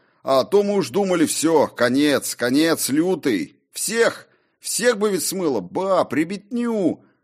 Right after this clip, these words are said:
Он говорил ещё что-то, но Хедин уже не слушал. Рой ангелов слился в единую сияющую белым огнём стену.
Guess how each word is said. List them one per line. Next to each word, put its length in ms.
Он 200
говорил 420
ещё 500
что-то, 480
но 140
Хедин 520
уже 220
не 120
слушал. 640
Рой 560
ангелов 680
слился 640
в 40
единую 760
сияющую 880
белым 460
огнём 400
стену. 680